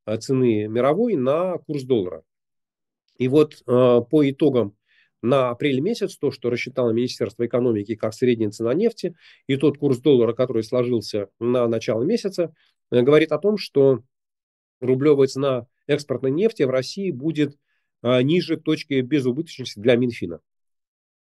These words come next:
То есть, э, цена там примерно пять тысяч триста рублей, э, за баррель нефти, а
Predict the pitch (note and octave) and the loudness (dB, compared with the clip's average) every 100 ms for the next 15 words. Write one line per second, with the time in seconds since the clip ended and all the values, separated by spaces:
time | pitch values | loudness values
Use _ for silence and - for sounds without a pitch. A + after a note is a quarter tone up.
0 | - A2 D3+ D3 - - C3 B2 A#2 D3+ | -8 2 4 4 -2 -2 2 2 0 0
1 | D#3 B2 A2+ A2 C#3 A#2+ A#2 A2 C3+ C3+ | 0 0 -2 -4 -4 -2 -2 -2 -4 -4
2 | A#2 - C3+ B2 C3 C3+ F3 B3 A3 _ | -14 -8 -6 -4 0 0 2 0 -2 _
3 | _ _ - B2 A#2 C3 C3+ B2+ C#3 G#3 | _ _ -2 0 2 2 2 2 0 0
4 | A#3+ - F#3 F3+ _ _ _ _ B2+ B2+ | -2 0 -2 -2 _ _ _ _ -2 0
5 | B2+ C3 B2 | 2 2 0